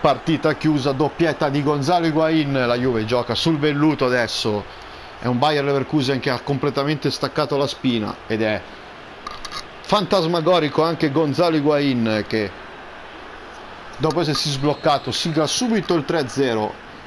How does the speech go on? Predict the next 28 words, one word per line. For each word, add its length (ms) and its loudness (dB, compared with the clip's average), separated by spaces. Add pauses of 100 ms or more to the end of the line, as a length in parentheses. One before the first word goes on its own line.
(220)
e 80 -8
come 180 0
ho 60 2
detto 280 0
per 200 2
il 80 2
Bayern 540 -2
sarà 300 -2 (420)
molto 400 4
difficile 500 0
adesso 340 0
restare 560 0 (240)
aggrappati 680 0
alla 120 0
qualificazione. 960 0 (260)
Fallaccio 460 2
di 120 0
Matuidi, 500 2
qua 260 2
credo 240 0
che 120 -2
scatterà 380 0
un 120 -2
giallo 560 0 (320)
perlomeno 420 2
inutile 600 2
su 220 -2
Dirby, 560 0